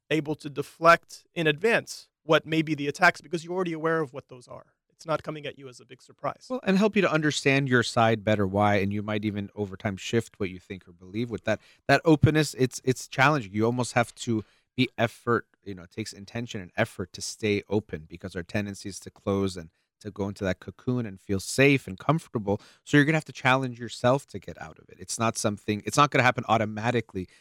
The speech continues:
Speaker 2: Like, even as we're talking
Speaker 1: Mm.
Speaker 2: about it, both of us are not gonna wanna embrace discomfort in the moment, right? It doesn't feel as good to do
Speaker 1: Right.
Speaker 2: that. So you have to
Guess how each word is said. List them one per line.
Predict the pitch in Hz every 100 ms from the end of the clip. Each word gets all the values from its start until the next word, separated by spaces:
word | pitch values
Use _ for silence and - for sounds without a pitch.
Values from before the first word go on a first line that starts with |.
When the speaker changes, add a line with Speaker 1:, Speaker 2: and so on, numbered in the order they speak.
| _
Speaker 2:
Like, | 123
even | 147 151
as | 131
we're | 120
talking | - 147 156 123
Speaker 1:
Mm. |
Speaker 2:
about | 101 104 104
it, | 107 _ _ -
both | 127 -
of | 123
us | 147 -
are | 117
not | 117
gonna | 120
wanna | 113 113
embrace | 110 107 110 113 117 -
discomfort | 101 - 113 101 98
in |
the | 98
moment, | 117 131
right? | 117 - _
It | 107
doesn't | 120 123
feel | - 123 113
as | 95
good | 98 131 135 110 - _ _ -
to | 107
do | 110
Speaker 1:
Right. | 127
Speaker 2:
that. | 151 165
So | 135
you | 113
have | 127 135
to | -